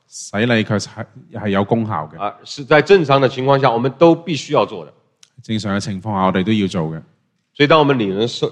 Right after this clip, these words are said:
Speaker 2: 領人信主以後，
Speaker 1: 所以我哋帶人信主之後，
Speaker 2: 我們必須要告訴對方洗禮的重要。
Speaker 1: 我哋必須要話俾佢哋知洗禮嘅重要。
Speaker 2: 我們要邀請對方來洗禮。
Speaker 1: 邀請佢哋嚟洗禮。
Speaker 2: 啊，所以我們在六月份就有我們教會今年上半年的洗禮。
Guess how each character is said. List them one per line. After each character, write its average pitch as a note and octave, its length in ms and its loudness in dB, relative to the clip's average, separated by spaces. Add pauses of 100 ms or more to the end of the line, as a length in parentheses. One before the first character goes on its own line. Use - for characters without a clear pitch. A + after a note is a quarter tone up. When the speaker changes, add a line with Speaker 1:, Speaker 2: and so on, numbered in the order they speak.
(100)
Speaker 2:
領 F#2+ 160 -10
人 A2+ 160 0
信 B2+ 220 -6
主 F2 140 -16
以 D#2+ 80 -14
後， E2 200 -20 (260)
Speaker 1:
所 - 180 -6
以 B2+ 40 -2
我 A2+ 100 -2
哋 F#2+ 200 2
帶 G2 200 0
人 F2+ 220 -4
信 G2+ 200 -4
主 F#2 260 -2
之 G#2 200 -8
後， E2+ 240 -8 (140)
Speaker 2:
我 A2 100 -2
們 D3 200 -2
必 G3 180 0
須 F3 160 0
要 D#3+ 120 8
告 C#3+ 200 2
訴 A2+ 100 -8
對 B2 180 -2
方 A2+ 320 -2
洗 - 480 -6
禮 C3 160 0
的 E2+ 80 -12
重 F#2+ 220 -12
要。 D2 100 -16 (280)
Speaker 1:
我 G2 100 -8
哋 F#2+ 160 0
必 A2+ 100 0
須 A2+ 200 -2
要 G#2 80 -4
話 F2 200 -4
俾 F#2+ 120 -10
佢 G#2+ 80 -12
哋 F#2+ 80 -6
知 G2 280 -8
洗 - 0 -
禮 A#2 160 -2
嘅 - 0 -
重 C3 60 4
要。 B2+ 100 6
Speaker 2:
我 A#2+ 40 4
們 A#2+ 100 0
要 D3+ 120 6
邀 E3 80 4
請 E3+ 240 -4
對 G2+ 200 -8
方 G2 300 -4 (200)
來 F2 160 -14
洗 - 240 -20
禮。 D#2 100 -20 (340)
Speaker 1:
邀 B2 140 0
請 G#2 200 -4
佢 G#2 60 -6
哋 F2+ 260 -4
嚟 D#2+ 140 -10
洗 - 140 -18
禮。 F2 280 -6 (460)
Speaker 2:
啊， E2+ 260 -12
所 A2 140 -4
以 A2+ 40 2
我 G2+ 120 4
們 F#2 100 -4
在 G2+ 180 2
六 C3 200 6
月 G#2+ 120 6
份 F#2 220 -2 (160)
就 A2 120 -10
有 F#2+ 100 -2
我 D#2+ 80 -10
們 E2+ 100 -18
教 F#2 240 0
會 F2 300 -8
今 G#2 160 -16
年 F#2 180 -6
上 A2 220 0
半 F#2 100 -4
年 E2 140 -10
的 E2 80 -16
洗 - 220 -16
禮。 D#2 40 -20